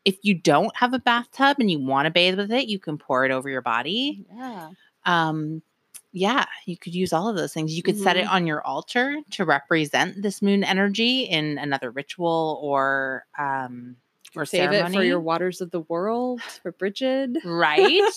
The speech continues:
Speaker 2: <laughs> We talked about last week.
Speaker 1: Yes.
Speaker 2: <laughs>
Speaker 1: Yeah, we did our Bridget ritual this week, and we, and both Veronica and I had some jarred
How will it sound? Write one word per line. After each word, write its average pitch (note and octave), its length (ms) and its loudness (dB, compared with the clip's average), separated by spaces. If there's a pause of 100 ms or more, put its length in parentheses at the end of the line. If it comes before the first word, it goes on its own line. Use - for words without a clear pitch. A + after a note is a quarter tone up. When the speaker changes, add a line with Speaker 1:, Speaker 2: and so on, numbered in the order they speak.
Speaker 2:
<laughs> - 180 0
We E4+ 140 2
talked A3+ 300 -2
about A3 220 2
last G#3 320 2
week. D#4 500 -2
Speaker 1:
Yes. G#3+ 760 4 (120)
Speaker 2:
<laughs> - 100 -6
Speaker 1:
Yeah, A3 500 6
we G#3+ 160 4
did A3 180 6
our G#3+ 140 6
Bridget G3 340 4
ritual F#3+ 360 2
this - 260 -2
week, F#3+ 200 0
and F#3 140 2
we, F#3+ 220 0 (100)
and F#3 240 0
both C4+ 260 4
Veronica E3 360 2
and D#3+ 120 2
I D#3 140 2
had D#3+ 300 0
some D#3+ 320 -2
jarred D#3 580 2